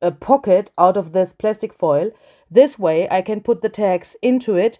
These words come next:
and I can see them completely through this foil. Normally, I'm not a really big fan of plastic in my journals. I usually don't use plastic, but in this case, I wanted to <laughs> include everything that you have sent me.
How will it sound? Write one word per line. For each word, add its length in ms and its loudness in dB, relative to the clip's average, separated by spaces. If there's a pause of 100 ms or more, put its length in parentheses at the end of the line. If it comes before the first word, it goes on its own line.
(120)
and 140 0
I 100 2
can 220 -4
see 300 -6
them 260 0
completely 760 -4 (480)
through 240 0
this 220 2
foil. 380 -2 (280)
Normally, 580 0
I'm 360 0
not 280 -2 (340)
a 120 0 (100)
really 320 -2
big 220 -6
fan 480 -4
of 320 0
plastic 540 0
in 120 -4
my 160 -4
journals. 540 -2
I 240 0
usually 580 -2
don't 440 0
use 240 -4
plastic, 560 -2 (360)
but 440 2
in 160 -6
this 220 2
case, 520 -2
I 80 2
wanted 320 0
to 160 -8
<laughs> 0 -
include 500 -2
everything 640 -2
that 240 -2
you 120 0
have 180 0
sent 400 -2
me. 240 -8